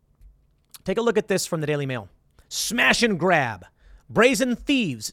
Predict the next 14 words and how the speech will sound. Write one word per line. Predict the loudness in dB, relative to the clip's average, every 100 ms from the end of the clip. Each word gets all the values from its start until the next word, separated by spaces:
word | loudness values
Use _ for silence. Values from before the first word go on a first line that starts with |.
| -8
steal | -4 0 2 2
liquor | -2 0 -2
worth | 0 -4 -2
thousands | 4 6 4 2 -6
of | -6 2
dollars | 2 2 -2
from | -6 -4
Los | 0 0 0
Angeles | -6 -6 -6
store, | 0 2 0 -4 _ _ -20 -4
with | -2
security | 0 -2 0 -2 0 -2
standing | -2 -2 0 -2 -4 -8 _
by | 0 0 0